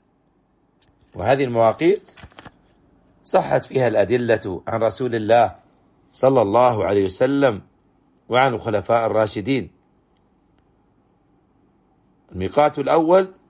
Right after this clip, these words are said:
ذو الحليفة، قرية هي محل أهل المدينة، ميقات أهل المدينة ذو الحليفة، وتسمى وادي العقيق،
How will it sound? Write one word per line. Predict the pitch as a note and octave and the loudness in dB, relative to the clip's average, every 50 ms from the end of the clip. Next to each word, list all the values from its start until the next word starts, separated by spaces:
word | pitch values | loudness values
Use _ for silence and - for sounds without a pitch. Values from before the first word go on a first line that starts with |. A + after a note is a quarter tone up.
| _ _ _ _ _ _ _ _ _ _ _ _ G#2 | _ _ _ _ _ _ _ _ _ _ _ _ 0
ذو | B2 C#3 | 0 0
الحليفة، | A#2+ - C#3 C#3+ C#3+ D3 D3 C3+ F#2 F2 D#2 - _ _ _ _ _ _ _ _ _ _ _ _ _ _ _ _ _ _ _ _ _ _ _ _ _ _ _ _ _ _ _ _ _ _ _ _ _ _ _ _ _ _ _ _ _ _ _ | 2 0 0 2 4 4 2 2 -2 -8 -14 -16 _ _ _ _ _ _ _ _ _ _ _ _ _ _ _ _ _ _ _ _ _ _ _ _ _ _ _ _ _ _ _ _ _ _ _ _ _ _ _ _ _ _ _ _ _ _ _
قرية | - C#3+ D#3 C#3+ A#2+ A2 G#2 - - C3 F3 - _ _ _ _ _ _ _ _ _ _ _ _ _ _ _ _ _ _ _ _ _ _ _ | 0 0 2 2 0 -2 -4 -4 -6 -10 -10 -10 _ _ _ _ _ _ _ _ _ _ _ _ _ _ _ _ _ _ _ _ _ _ _
هي | - C3+ D3+ C#3+ B2+ C3+ E3 - _ _ - | -4 -2 0 2 2 0 0 -4 _ _ -10
محل | A2 A2+ B2 D3+ E3+ D#3 C3+ A#2+ C3+ D3+ F#3 G#3 - _ _ _ _ _ _ _ _ _ _ _ _ _ _ _ _ _ B2 | -6 -2 0 2 2 2 2 0 -2 -2 -2 -6 -10 _ _ _ _ _ _ _ _ _ _ _ _ _ _ _ _ _ 0
أهل | C3+ D3 C3+ B2+ | 0 2 0 0
المدينة، | A#2+ A2+ G#2 G2+ G2+ A#2 B2 A#2+ G#2 G2 - - _ _ _ _ _ _ _ _ _ _ _ _ _ _ _ _ _ _ _ _ _ _ _ _ - | -4 -2 -4 -4 -2 -2 -2 -2 -4 -6 -10 -14 _ _ _ _ _ _ _ _ _ _ _ _ _ _ _ _ _ _ _ _ _ _ _ _ -12
ميقات | G2+ G2 F#2+ - - C3 A#2+ A#2+ - | -10 -10 -10 -10 -8 -8 -8 -6 -4
أهل | A#2+ B2+ B2 A#2+ A#2+ | -4 -2 -2 -2 -4
المدينة | A#2+ A#2 A2+ A2+ G#2+ C3 C3+ C3 A#2 G#2 E2 - _ _ _ _ _ _ _ _ _ | -6 -4 -4 -4 -2 -2 -2 -2 -4 -6 -10 -12 _ _ _ _ _ _ _ _ _
ذو | - A2+ | -2 -2
الحليفة، | A2 G2 A2+ B2 B2 B2+ C3 A#2+ - G2+ - - _ _ _ _ _ _ _ _ _ _ _ _ _ _ _ _ _ _ _ _ - | -2 0 0 2 4 4 2 2 -2 -6 -8 -8 _ _ _ _ _ _ _ _ _ _ _ _ _ _ _ _ _ _ _ _ -10
وتسمى | G2+ F#2+ - - - G3+ G3+ A#2+ A#2+ C3+ C#3+ - | -10 -8 -6 0 0 0 0 2 0 -2 0 2
وادي | D#3 D#3 C#3 A#2 B2 | 2 2 2 0 0
العقيق، | G#2+ A2 A#2+ A2+ A#2+ C#3+ C#3+ C#3 - - - _ | -2 -2 -2 0 0 0 0 0 -2 -10 -20 _